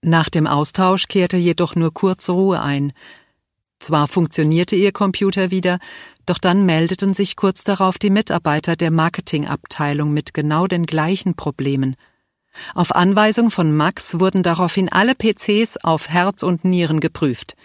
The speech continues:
Dabei stellte sich heraus, dass die Ausfälle kein Zufall waren.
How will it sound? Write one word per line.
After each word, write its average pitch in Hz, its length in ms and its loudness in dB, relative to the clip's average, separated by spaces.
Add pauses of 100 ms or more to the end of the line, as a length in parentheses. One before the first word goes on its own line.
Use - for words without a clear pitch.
(500)
Dabei 151 240 2
stellte 160 320 0
sich - 220 -4
heraus, 151 400 0
dass 175 160 -2
die - 140 -2
Ausfälle 156 560 -2
kein 160 320 -2
Zufall 143 500 -4
waren. 131 400 -4